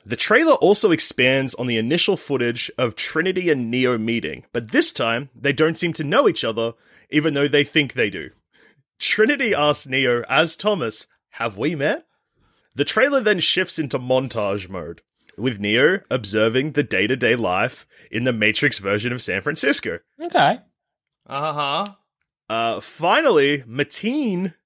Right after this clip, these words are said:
Speaker 1: show-, I don't know who that is, <laughs> shows up
Speaker 3: Mateen.
Speaker 1: and looks like a
Speaker 3: Ha-,
Speaker 1: young Morpheus
Speaker 2: How do you,
Speaker 1: saying,
Speaker 2: how do you spell
Speaker 1: "Time."
Speaker 2: Mateen? Like,
Speaker 3: Yeah.
Speaker 2: what?
Speaker 1: M A,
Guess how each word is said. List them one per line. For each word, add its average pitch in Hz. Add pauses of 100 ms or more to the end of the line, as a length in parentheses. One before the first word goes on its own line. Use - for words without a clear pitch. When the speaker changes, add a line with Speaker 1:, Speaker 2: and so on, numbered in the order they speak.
(120)
Speaker 1:
show-, 143
I 123 (140)
don't 127
know 127
who 127
that 127
is, 113 (120)
<laughs> -
shows 160
up 147
Speaker 3:
Mateen. 131
Speaker 1:
and 127
looks 165
like 131
a 127
Speaker 3:
Ha-, 151
Speaker 1:
young 180
Morpheus 170
Speaker 2:
How 160
do 170
you, 127
Speaker 1:
saying, 123
Speaker 2:
how 160
do 180
you 196
spell 175
Speaker 1:
"Time." 180
Speaker 2:
Mateen? 196 (400)
Like, 151
Speaker 3:
Yeah. 175
Speaker 2:
what? -
Speaker 1:
M 196
A, 185